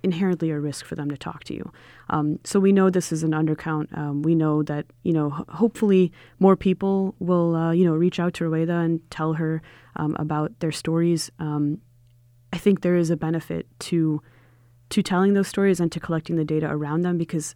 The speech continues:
if we don't know how many people are affected, we can't really do much to address their needs, their issues, or change anything.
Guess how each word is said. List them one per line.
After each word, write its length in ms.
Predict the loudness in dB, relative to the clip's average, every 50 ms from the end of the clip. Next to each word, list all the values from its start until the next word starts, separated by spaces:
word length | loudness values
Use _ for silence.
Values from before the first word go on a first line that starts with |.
| _ -12
if 140 | -6 -2
we 100 | 0 0
don't 260 | 2 2 2 0 0 -2
know 320 | -4 -4 -2 -2 -2 -2 -4
how 200 | -4 -6 -4 -2
many 200 | 0 0 0 -2
people 320 | -2 -2 -4 -4 -4 -6
are 100 | -4 -6
affected, 400 | -6 -6 -8 -8 -6 -4 -6 -4
we 140 | -2 -2 -4
can't 340 | -4 -6 -8 -8 -8 -8 -6
really 220 | -4 -4 -4 -4
do 120 | -4 -6 -6
much 300 | -6 -8 -8 -12 -12 -10
to 240 | -8 -6 -6 -6 -8 -12 -18 -20 -20 -20 -20 -20 _ _ _ -2
address 360 | 0 0 2 2 0 0 -2 -2
their 200 | -2 -2 0 2
needs, 420 | 2 2 2 2 0 -2 -4 -8
their 180 | -6 -4 -2 -2
issues, 500 | -4 -4 -6 -6 -4 -2 -2 -4 -4 -6
or 220 | -8 -8 -8 -8
change 280 | -8 -8 -8 -6 -6 -8
anything. 440 | -10 -12 -14 -14 -16 -16 -16 -16